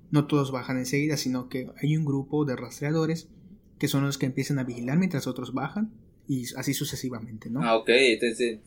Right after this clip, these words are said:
Speaker 2: eh, sí, es su, es su estrategia. Sí, es que hay muchas cosas interesantes sobre, sobre estos animales que, la verdad, pues, mucha gente en sí los, los desprecia, ¿no? Por,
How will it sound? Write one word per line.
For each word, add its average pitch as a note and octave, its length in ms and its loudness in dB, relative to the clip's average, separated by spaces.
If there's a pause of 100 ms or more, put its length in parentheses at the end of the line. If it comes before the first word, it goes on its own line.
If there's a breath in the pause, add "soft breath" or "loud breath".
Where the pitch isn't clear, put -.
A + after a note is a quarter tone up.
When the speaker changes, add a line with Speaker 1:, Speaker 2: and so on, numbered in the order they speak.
(140)
Speaker 2:
eh, B2 100 -2
sí, B2+ 260 0
es B2+ 120 0
su, A2 300 0 (240)
es - 100 -10
su B2+ 60 0
estrategia. G2 800 -2 (360)
Sí, C#3+ 200 -2
es E3 120 0
que D#3+ 120 4
hay D3+ 200 6
muchas G#3+ 220 8
cosas E3 220 8
interesantes A2 680 4
sobre, G2+ 380 -2 (880)
sobre A2 220 8
estos A2 180 2
animales G#2+ 600 0
que, G2+ 360 0 (120)
la G#2 80 4
verdad, G#2+ 400 6 (640)
pues, - 420 -8
mucha G#2+ 460 2
gente G#2+ 680 0 (600)
en G#2 180 -12
sí G#2+ 260 -4
los, G2+ 800 -2 (100)
los - 160 -8
desprecia, A#2+ 720 4
¿no? D#3 380 -4 (120)
Por, G#2 260 -2